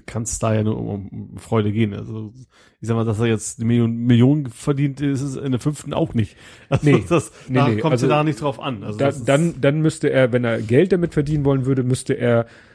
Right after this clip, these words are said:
Speaker 2: ich glaub, in die, in die Oberliga.
Speaker 1: Ja. Ja,
Speaker 2: Da
Speaker 1: und selbst, selbst da ist es nicht, dass man da echt
Speaker 2: Davon
Speaker 1: von leben
Speaker 2: kannst du
Speaker 1: kann.
Speaker 2: nicht von leben, da
Speaker 1: Ja.
Speaker 2: musst du auch da, aber das wäre ein Zubrot. Aber wie gesagt, das, da sagt er sich, nö. Also da meinte er nämlich,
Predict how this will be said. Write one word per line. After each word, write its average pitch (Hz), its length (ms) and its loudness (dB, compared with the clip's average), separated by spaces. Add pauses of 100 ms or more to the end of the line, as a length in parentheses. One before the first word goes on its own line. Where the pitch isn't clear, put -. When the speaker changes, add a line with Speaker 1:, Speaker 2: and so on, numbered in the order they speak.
(500)
Speaker 2:
ich - 160 -10
glaub, 113 300 2
in 135 100 0
die, 120 160 4
in 120 120 -2
die 117 100 2
Oberliga. 104 580 -2 (200)
Speaker 1:
Ja. 110 180 -8 (480)
Ja, 110 140 -4
Speaker 2:
Da 117 120 0
Speaker 1:
und 110 160 -6
selbst, 117 280 -2
selbst 113 380 -6
da 113 200 0
ist 113 100 -2
es 113 260 -4
nicht, 113 240 -8
dass 110 100 -14
man 113 140 -8
da - 60 -10
echt - 180 -12
Speaker 2:
Davon 131 380 -2
Speaker 1:
von 120 80 2
leben 131 180 6
Speaker 2:
kannst 123 160 4
du 117 60 4
Speaker 1:
kann. 120 60 4
Speaker 2:
nicht 110 80 2
von 120 140 -2
leben, 165 480 6
da 139 80 2
Speaker 1:
Ja. 117 80 0
Speaker 2:
musst 120 140 -2
du 117 120 -4
auch 123 180 0
da, 131 160 0
aber 113 240 -4
das 110 180 -4
wäre 113 120 2
ein 110 80 0
Zubrot. 160 640 2 (580)
Aber 107 320 -4
wie 113 100 -6
gesagt, 104 340 -6
das, - 320 -8 (480)
da 139 140 2
sagt 127 240 0
er 117 60 -4
sich, 104 180 -10
nö. 202 240 2 (420)
Also 135 160 4 (140)
da 143 80 2
meinte 156 280 4
er 123 60 0
nämlich, 123 300 0